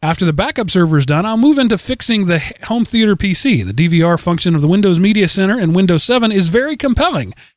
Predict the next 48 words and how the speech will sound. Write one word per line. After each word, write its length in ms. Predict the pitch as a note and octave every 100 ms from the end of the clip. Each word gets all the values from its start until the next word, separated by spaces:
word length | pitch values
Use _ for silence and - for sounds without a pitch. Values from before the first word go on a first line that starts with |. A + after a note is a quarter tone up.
| _ _
I've 160 | A#2 A2+
used 200 | D#3 F3
it, 40 |
and 120 | A#3+
it 40 | F3
works 280 | E3 F3+ E3
much 280 | F3+ A3
better 240 | F3 F#3 F#3
than 120 | E3+
the 60 | D#3+
Comcast 600 | - F#3+ F#3+ F3 D#3+ E3
D 120 | F3
V 180 | D#3+ D#3+
R. 300 | G#3 F2+ A2
I 120 | C#3
have 180 | C#3 D3
both 200 | E3+ D#3
the 80 | C#3+
Comcast 420 | E3+ D3+ D3+ C3+
D 120 | D#3
V 140 | D3+
R 80 | C#3+
in 60 | C3
the 80 | C3
family 320 | A3 A3 G#3
room 200 | G3 F#3+ - - - -
and 200 | G#3 G3+
the 100 | E3+
ho-, 160 | F3 F3+
H-, 300 | E3 E3 -
home 220 | F#3+ F#3+
theater 260 | G3 F3+
P 180 | D#3+ F3+
C 320 | D#3 D#3+ D#3
in 120 | C#3 C#3+
the 80 |
bedroom. 480 | D3+ D4 G3 B2+ F#2 - _ _ _
But 120 | - C3
Comcast 520 | F#3 G#3+ F#3+ F#3 -
just 160 | D#3+
scrambled 400 | - A3 B3+ C4
all 140 | G#3+ G3
of 80 | F3+
the 80 |
basic 280 | D#3+ E3 F3
ca-, 280 | - D#3+ D#3
cable 320 | - F3+ E3
channels, 500 | - D3+ D3+ D3+ -